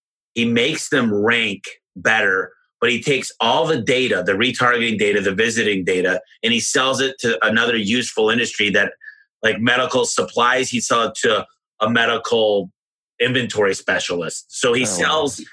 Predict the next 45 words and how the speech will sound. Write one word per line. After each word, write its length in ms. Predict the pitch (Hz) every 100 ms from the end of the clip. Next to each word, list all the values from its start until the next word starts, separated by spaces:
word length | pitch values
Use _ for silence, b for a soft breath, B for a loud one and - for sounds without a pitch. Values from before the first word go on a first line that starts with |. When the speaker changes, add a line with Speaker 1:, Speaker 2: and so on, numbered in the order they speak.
| B
Speaker 1:
he 80 | 143
figures 260 | 131 170 156
out 180 | 139 -
three 160 | 151
ways 220 | 143 143
to 80 | -
sell 220 | 117 127
the 100 | 120
data 480 | 98 135 165 104 110 - _ _ -
Speaker 2:
Huh. 220 | 127 101 -
Speaker 1:
and 100 | 123
still 220 | - 185 165
makes 180 | 147
the 60 | 127
site 220 | - 135
rank 240 | 120 170 139
better. 360 | 123 110 110 110 b b _
And 80 | 120
he 40 | 120
s-, 100 | -
holds 280 | - 160 143
the 60 | 139
site 240 | 151 135
for 100 | 123
four 260 | 113 131 127
months 520 | 139 147 113 - - -
and 140 | 120
then 140 | 117 104
triples 380 | - 135 135
the 100 | 113 -
price 240 | 139 135
of 80 | 101
it. 60 |
He 120 | 98 98
buys 240 | 120 127
it 80 | 120
for 100 | 107
fifty, 240 | 127 -
he 60 | 113
sells 220 | - 110
it 100 | 110
for 80 | 104
a 60 |
hundred 280 | 101 110 104
fifty. 360 | - - - -